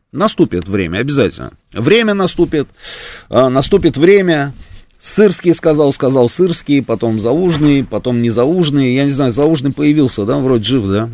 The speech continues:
Ну, хорошо. Значит, <clears throat> а, Сырский рассказал, что он встретился с командирами частей подразделений, выполняющих задачи. Они совместно там что-то обсудили и отметил, что скоро наступит то самое время,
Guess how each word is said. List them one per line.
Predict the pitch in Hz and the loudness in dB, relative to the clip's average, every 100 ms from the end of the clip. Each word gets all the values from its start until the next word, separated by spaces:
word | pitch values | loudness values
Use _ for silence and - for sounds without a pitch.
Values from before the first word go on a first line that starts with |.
| 110 | -4
Ну, | 117 | -4
хорошо. | - 98 - - _ _ - - - | -4 -8 -8 -12 _ _ -20 -20 -6
Значит, | 135 143 147 - _ _ | -2 2 0 -2 _ _
<clears throat> | 156 175 110 71 _ _ _ _ _ _ _ _ _ _ _ _ _ _ - | 2 2 2 -4 _ _ _ _ _ _ _ _ _ _ _ _ _ _ -8
а, | 107 113 113 | 0 2 2
Сырский | 113 180 156 160 | 2 0 2 2
рассказал, | 151 - 143 156 151 | 0 0 0 2 2
что | 147 - 135 139 | 0 -2 0 2
он | 131 139 | 0 -2
встретился | - 139 123 131 | 0 0 0 -4
с | - | -4
командирами | 127 127 127 127 120 | -2 0 0 0 -2
частей | - - 123 110 | -4 -2 -2 0
подразделений, | 127 127 135 160 202 190 | -2 -4 -2 -4 -2 0
выполняющих | 160 143 143 143 143 131 131 120 | 0 0 -2 0 0 0 -2 -2
задачи. | 123 131 135 123 - 113 104 - - - - - | 0 2 2 0 -2 -4 -6 -10 -18 -18 -18 -2
Они | 139 170 | 2 2
совместно | 147 143 131 131 - 107 | 2 0 2 0 -2 -4
там | 107 | -4
что-то | 107 - 104 107 | -2 -2 0 0
обсудили | 98 - 139 160 208 170 | -2 -2 0 2 4 4
и | 147 131 | 2 0
отметил, | 120 - 202 156 | -2 0 -2 -2
что | 156 135 | -2 -4
скоро | 123 - 226 190 | -4 2 2 2
наступит | 143 135 131 - 95 | -2 -4 -4 -4 -4
то | 127 | -2
самое | 120 110 101 95 | -2 -2 -2 -2
время, | 95 175 151 85 | 0 2 2 -2